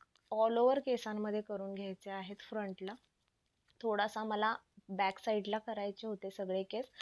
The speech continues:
पण थोडासा मेसी लूकही हवा होता म्हणून मी एकदम सॉफ्ट कर्ल करून घेतलेत, एकदम हार्ड कर्ल मी करत नाहीये. मला फक्त एक just लाईन्स हव्या होत्या केसांवर, त्यामुळे कर्ल्स केल्यानंतर, अ, मी जो आपला कोंब असतो तो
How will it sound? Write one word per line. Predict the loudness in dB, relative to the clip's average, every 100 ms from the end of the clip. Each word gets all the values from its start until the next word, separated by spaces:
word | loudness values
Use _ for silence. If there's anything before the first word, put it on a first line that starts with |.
| -12 -12 -8
पण | -4
थोडासा | 0 0 2 2
मेसी | 4 4 2 2
लूकही | 2 0 -2 -2
हवा | -2 -2 -2
होता | -4 -6 -8
म्हणून | -8 -6 -2
मी | 0 0
एकदम | 0 -2
सॉफ्ट | -2 4 4 4 -4
कर्ल | -4 -4
करून | -4 -4 -4
घेतलेत, | -4 -4 -4
एकदम | -2 -4 -6
हार्ड | -4 -4 -4 -4
कर्ल | -4
मी | -2 -2
करत | 0 0 0 -4
नाहीये. | -6 -6 -8 -12 -16 -16 -10
मला | -4 -2
फक्त | -2 -6 _ -10 -2
एक | -2
just | 0 -2 -4 -2
लाईन्स | -2 0 0 -2 -2
हव्या | 0 0
होत्या | -2 -6 -8
केसांवर, | -8 -10 -10 -14 -12 -12 _ -20 -20 _
त्यामुळे | -10 -8 -6 -4 -4
कर्ल्स | -4 -4 -4 -6
केल्यानंतर, | -4 -4 -4 -4 -6 -6 -6 -2 0
अ, | 0
मी | 0 0 -2 -6 _ _ -8 -4
जो |
आपला | -2 -2 4 4 4 _ _ -20 -20 -20 0 0 0 -2
कोंब | 4 6 6
असतो | 2 0 -2
तो | -2